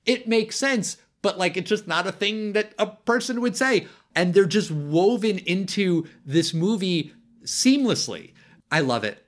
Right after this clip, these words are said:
I love the way that the Coen brothers use words. I love the music.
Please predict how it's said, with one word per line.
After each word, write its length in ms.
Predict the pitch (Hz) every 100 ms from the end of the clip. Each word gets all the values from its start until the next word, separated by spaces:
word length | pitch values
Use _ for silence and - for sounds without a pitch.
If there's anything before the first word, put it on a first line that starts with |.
| _
I 100 | 135
love 380 | 139 147 170 160
the 60 |
way 320 | 151 131 156 175
that 260 | 165 -
the 200 | 151 143
Coen 320 | 135 156 143 135
brothers 360 | 135 135 123
use 240 | 131 143 117
words. 420 | 113 120 120 120 - _
I 80 | 127
love 400 | 131 135 143 139 - - _ _ _
the 180 | 131 139
music. 600 | 131 127 185 170 175